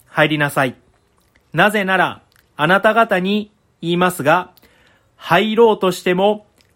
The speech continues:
入れなくなる人が多いのですから」という御言葉があるように、楽な道は広く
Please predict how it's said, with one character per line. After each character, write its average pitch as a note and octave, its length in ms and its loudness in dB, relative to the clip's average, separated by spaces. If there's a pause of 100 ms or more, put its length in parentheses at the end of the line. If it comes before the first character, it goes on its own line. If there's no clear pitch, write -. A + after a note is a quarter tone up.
(120)
入 G3+ 280 0
れ B3 140 0
な A3 140 -2
く F#3 120 -4
な F#3+ 100 0
る F3+ 120 2
人 F3 200 -4
が E3+ 280 2 (520)
多 G#3+ 220 6
い A3+ 80 -6
の D#3+ 140 -4
で D#3+ 100 2
す - 120 -6
か C#3 120 -2
ら」 A2+ 160 -6 (480)
と E3 160 0
い E3 140 4
う D3 160 -6
御 F3 120 -2
言 F3+ 140 0
葉 F3+ 140 2
が G3+ 320 0 (2250)
あ G3+ 140 2
る G3+ 140 -4
よ F#3+ 160 0
う D#3 40 -4
に、 F3+ 320 -4 (1500)
楽 E3 320 0
な A#3+ 140 2
道 G3 120 -4 (120)
は F#3 360 0 (920)
広 A3+ 360 0
く - 220 -12